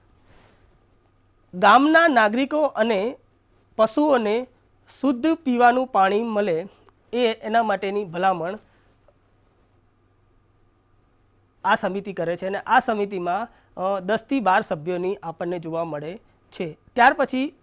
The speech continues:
એની સમિતિ છે ગામ શિક્ષિત સમિતિ. નાગરિકોના સહયોગથી શિક્ષણનું સ્તર ઊંચું લાવવું, કન્યા કેળવણીને ઉત્તેજન આપવું, ગામના દરેક બાળકોને શાળામાં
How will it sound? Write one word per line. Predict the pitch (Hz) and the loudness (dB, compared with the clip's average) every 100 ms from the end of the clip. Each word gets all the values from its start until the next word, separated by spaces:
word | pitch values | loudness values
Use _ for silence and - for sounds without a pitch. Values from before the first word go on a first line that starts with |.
| _ - | _ -8
એની | 214 208 220 | -4 -2 -2
સમિતિ | 185 190 185 180 | -4 -4 -8 -10
છે | 180 175 254 _ _ _ _ _ _ _ _ _ _ _ _ _ _ _ _ _ _ _ | -6 -8 -10 _ _ _ _ _ _ _ _ _ _ _ _ _ _ _ _ _ _ _
ગામ | 196 220 247 302 330 | 4 8 10 8 4
શિક્ષિત | 294 - 294 - - 311 - 480 | 2 -6 -10 -2 2 2 0 -14
સમિતિ. | - 208 196 160 143 156 _ _ _ _ _ _ _ - | -4 -4 -4 -8 -12 -18 _ _ _ _ _ _ _ -2
નાગરિકોના | 208 214 226 339 349 320 302 | 6 6 6 2 4 4 4
સહયોગથી | - 208 208 233 220 254 208 175 262 _ _ - | 4 0 4 2 2 -6 -6 -8 -10 _ _ -10
શિક્ષણનું | - - - 285 302 | -10 -4 2 4 4
સ્તર | 269 - 233 233 - - | 0 4 6 6 4 -8
ઊંચું | 220 - 269 240 | -8 -4 -2 2
લાવવું, | 202 185 170 196 262 _ _ _ | 4 4 0 -10 -14 _ _ _
કન્યા | 226 220 254 262 | 0 6 6 6
કેળવણીને | 214 220 226 233 233 | 4 4 4 4 2
ઉત્તેજન | 233 208 - 247 226 220 | 0 -4 -6 -2 0 0
આપવું, | 170 - 180 196 - | 0 -2 -8 -8 -6
ગામના | 185 196 226 240 | 0 0 4 2
દરેક | 196 196 226 233 | 2 -2 -2 0
બાળકોને | 190 185 190 185 180 190 - _ - | 4 4 2 -2 -2 -4 -10 _ -6
શાળામાં | 190 190 220 226 233 254 | 2 4 4 4 2 0